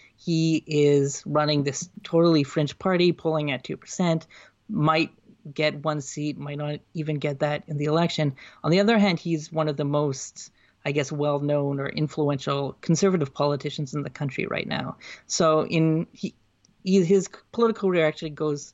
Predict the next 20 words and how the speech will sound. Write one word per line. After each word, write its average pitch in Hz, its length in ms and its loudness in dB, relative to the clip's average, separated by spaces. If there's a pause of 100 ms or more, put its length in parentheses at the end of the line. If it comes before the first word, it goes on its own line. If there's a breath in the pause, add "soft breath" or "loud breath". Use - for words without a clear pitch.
(360 soft breath)
uh, 143 200 2
far 139 280 -2
back. 139 400 -6
I 143 40 -12
think 139 200 -8
he 156 80 -2
was 135 160 -4
first - 260 -6
elected 139 420 -4
in 147 120 -4
twenty-six, 151 640 -2 (140)
uh, 143 240 0 (320)
two 190 120 2
thousand 151 320 0
and 135 100 -4
six 202 400 -4
or 170 60 -4
something 196 280 -2
like 196 160 -2
that. 202 220 -2